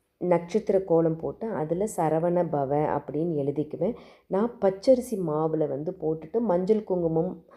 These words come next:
வச்சு, அதுல ஒவ்வொரு தீபத்துலேயும் கிழக்கு முகம் பார்த்த மாதிரி அகல் வந்து தீபம் வந்து ஏத்துனேன். இந்த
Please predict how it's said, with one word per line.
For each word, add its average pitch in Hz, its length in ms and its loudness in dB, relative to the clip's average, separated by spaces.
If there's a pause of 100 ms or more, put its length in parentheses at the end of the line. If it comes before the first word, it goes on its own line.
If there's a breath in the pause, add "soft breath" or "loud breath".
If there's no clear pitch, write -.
(240 soft breath)
வச்சு, 175 420 -4
அதுல 185 400 0
ஒவ்வொரு 180 420 4
தீபத்துலேயும் 170 800 -4
கிழக்கு 247 520 0 (120)
முகம் 180 420 -4
பார்த்த 156 380 -6
மாதிரி 147 400 -2 (680 loud breath)
அகல் 190 240 4
வந்து 170 320 0
தீபம் 165 320 0
வந்து 143 220 -6
ஏத்துனேன். 143 500 -4 (320 loud breath)
இந்த 214 360 2